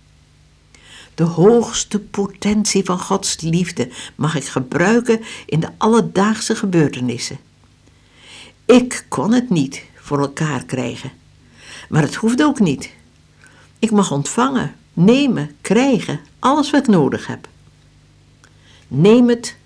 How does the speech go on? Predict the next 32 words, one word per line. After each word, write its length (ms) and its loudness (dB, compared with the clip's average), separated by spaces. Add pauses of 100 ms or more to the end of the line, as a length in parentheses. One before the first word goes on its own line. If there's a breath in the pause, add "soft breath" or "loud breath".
(120)
dan 240 -2
heb 240 0
je 100 -10
het. 200 -14 (1000 loud breath)
Zo 260 2
was 180 2
het 160 -4
ook 360 0 (160)
toen 180 -2
ik 120 0
zo 140 -2
vergeefs 680 -2
tegen 260 0
mijn 120 0
zonde 420 0
vocht. 540 -10 (1120 loud breath)
Ik 340 2
begon 500 -2
mezelf 480 2
te 140 -4
analyseren, 920 2
uit 300 2
te 100 0
vinden 340 0
waar 120 0
het 160 -4
verkeerd 600 0
was 260 -8
geworden. 500 -8 (1080 soft breath)
Toen 320 6
las 260 0
ik: 240 -6